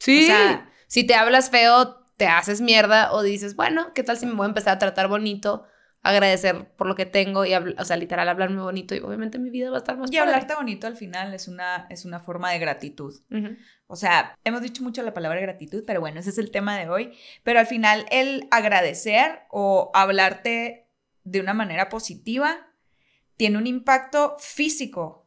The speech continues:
Speaker 2: en ti y en lo, y en lo que te rodea.
Speaker 1: De hecho, hubo un estudio que hicieron como un escaneo de, de cerebros y a un grupo de gente los hicieron algo,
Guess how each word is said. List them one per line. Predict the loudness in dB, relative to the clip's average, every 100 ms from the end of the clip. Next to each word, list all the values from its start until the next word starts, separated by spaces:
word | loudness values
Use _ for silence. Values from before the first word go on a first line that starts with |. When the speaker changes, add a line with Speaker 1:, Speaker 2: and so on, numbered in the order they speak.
| -18
Speaker 2:
en | -16
ti | -10 -10 -10 -6
y | -2
en | -2
lo, | -2 -4
y | -8
en | -10
lo | -10 -14
que | -14
te | -14
rodea. | -8 -4 -4 -4 _ -20 _
Speaker 1:
De | -6 2
hecho, | 6
hubo | 8
un |
estudio | 6 2 2 4 2 0
que | -4
hicieron | -2 -2
como | -2 -4
un | -4
escaneo | -4 -4 -6 -4 -2 -2 -2
de, | -2 -2 -8 -10
de | -8
cerebros | -2 2 4 4 2 -2 -10 -14 _ _ _ -2
y | 4
a | 6 4
un | 0 -2 -2
grupo | 0 4 4
de | 2
gente | -2 -4 -4
los | -4 -8
hicieron | -4 -2 0 -2 -4 -6 -8 -12 _ _ _ _ _ -20 _ _ _ _ _
algo, | 0 2